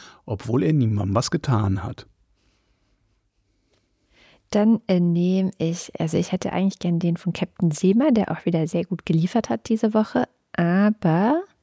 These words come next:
Speaker 2: hatten wir nicht auch von einer Frau? Habe ich mich da verlesen? Katja, genau. Ähm, ich nehme den von Katja. Nach einer O P tief im Darm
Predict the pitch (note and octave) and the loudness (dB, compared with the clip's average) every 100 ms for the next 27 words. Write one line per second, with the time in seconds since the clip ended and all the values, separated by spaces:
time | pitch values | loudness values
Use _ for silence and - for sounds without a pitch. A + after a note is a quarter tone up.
0 | _ _ - F3+ F#3+ - F3+ - F#3 E3+ | _ _ -4 0 0 0 -4 -2 -2 0
1 | D#3+ D#3+ - - - C#3 C3+ D#3 G#3+ E4 | 2 0 -2 -10 -8 -6 -4 0 0 -2
2 | _ _ _ _ _ _ _ _ _ _ | _ _ _ _ _ _ _ _ _ _
3 | _ _ _ _ _ - F3+ E3+ F3+ - | _ _ _ _ _ -2 0 2 0 0
4 | E3 - D3 D3 C#3+ F3 C4 F#4+ A#4 _ | -2 0 0 0 0 2 0 0 -8 _
5 | _ _ _ _ _ _ _ _ _ _ | _ _ _ _ _ _ _ _ _ _
6 | _ _ _ _ _ _ _ _ - G#3+ | _ _ _ _ _ _ _ _ -6 -4
7 | D3+ - _ _ - C#3+ - _ _ _ | -4 -6 _ _ -4 -4 -8 _ _ _
8 | _ _ _ _ - - _ G3 G3 G3 | _ _ _ _ -20 -20 _ 2 6 6
9 | F#3+ G3 G#3 G3+ _ - - _ _ - | 4 2 0 -4 _ -20 -20 _ _ -2
10 | G#3 G3 F#3 - A3+ - C3+ - - _ | 4 4 4 0 -4 -4 -12 -14 -20 _
11 | _ _ - - - - - E3 - A3+ | _ _ -20 -20 -20 -8 -4 -4 2 4
12 | B3+ - E3 - A3+ A3 G#3 - F3+ D#3+ | 4 2 -4 0 0 0 -2 0 -2 0
13 | C#3 C3+ G#3 | -2 2 2